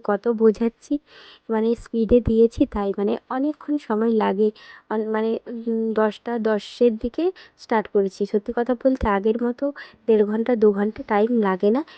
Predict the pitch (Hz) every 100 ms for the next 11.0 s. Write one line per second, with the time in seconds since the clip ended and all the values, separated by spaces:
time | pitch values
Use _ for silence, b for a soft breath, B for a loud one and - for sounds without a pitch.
0 | B - 226 269 277 220 226 - 285 214
1 | 202 208 - 254 285 - 202 208 220 247
2 | 277 320 B B B - 247 269 285 233
3 | 294 359 349 254 247 - - 277 - -
4 | 370 285 269 240 254 262 247 302 381 311
5 | 262 247 247 - - - 240 247 254 262
6 | 277 359 392 - 220 214 202 196 202 B
7 | B B B - 220 - - 277 220 214
8 | 202 254 285 330 254 208 - 208 - 277
9 | - 214 208 196 202 B B B - 214
10 | 208 240 262 214 208 214 233 220 220